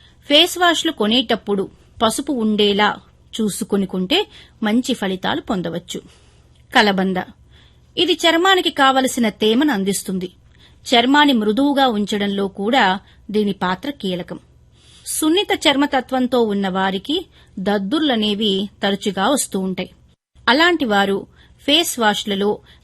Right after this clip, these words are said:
కలబంద ఉండేలా చూసుకుంటే మంచిది. ఇక చివరిగా పళ్ళు. నారింజ, స్ట్రాబెర్రీ ఇలా పండ్ల సుగుణాలున్న ఫేస్ వాష్లు చాలా మార్కెట్లోకి వస్తున్నాయి. వీటితో ఉన్న ఫేస్ వాష్లు వాడితే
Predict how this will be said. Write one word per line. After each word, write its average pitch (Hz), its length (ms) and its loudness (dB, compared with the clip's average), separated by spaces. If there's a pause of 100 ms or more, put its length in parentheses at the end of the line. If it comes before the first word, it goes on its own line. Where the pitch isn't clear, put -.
(120)
కలబంద 311 420 4
ఉండేలా 220 400 2
చూసుకుంటే 202 640 -4
మంచిది. 185 460 -2 (920)
ఇక 262 160 -4 (220)
చివరిగా 202 420 -2 (160)
పళ్ళు. 185 340 0 (720)
నారింజ, 226 540 2 (220)
స్ట్రాబెర్రీ 208 720 -2 (400)
ఇలా 277 200 4
పండ్ల 294 400 2
సుగుణాలున్న 277 680 2
ఫేస్ 226 420 0
వాష్లు 220 400 0 (640)
చాలా 247 440 2
మార్కెట్లోకి 226 640 0
వస్తున్నాయి. 190 480 -6 (720)
వీటితో 262 440 2
ఉన్న 233 240 2
ఫేస్ 226 420 0
వాష్లు 247 300 0
వాడితే 185 400 -2